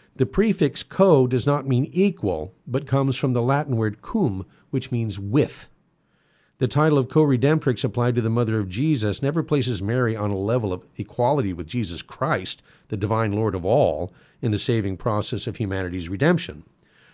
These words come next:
Rather, it denotes Mary's singular and unique sharing with her Son in the saving work of redemption for the human family. The mother of Jesus participates in the redemptive work of her Son,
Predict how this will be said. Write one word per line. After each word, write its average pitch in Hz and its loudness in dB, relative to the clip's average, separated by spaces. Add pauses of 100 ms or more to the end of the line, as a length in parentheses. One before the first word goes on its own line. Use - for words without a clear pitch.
(140)
Rather, 139 6
it 147 2
denotes 135 2
Mary's 143 4
singular 165 2
and 127 0
unique 123 2
sharing 190 0
with 104 -2
her 104 -2
Son 87 -4 (320)
in 180 6
the 165 6
saving 120 4
work 107 -2
of 117 -2
redemption 113 -4
for 165 -6
the 160 -2
human 107 -2
family. 117 -2 (800)
The 120 2
mother 139 6
of 151 6
Jesus 117 2
participates 117 0
in 123 2
the 107 0
redemptive 113 -2
work 120 0
of 110 -4
her 110 0
Son, 107 2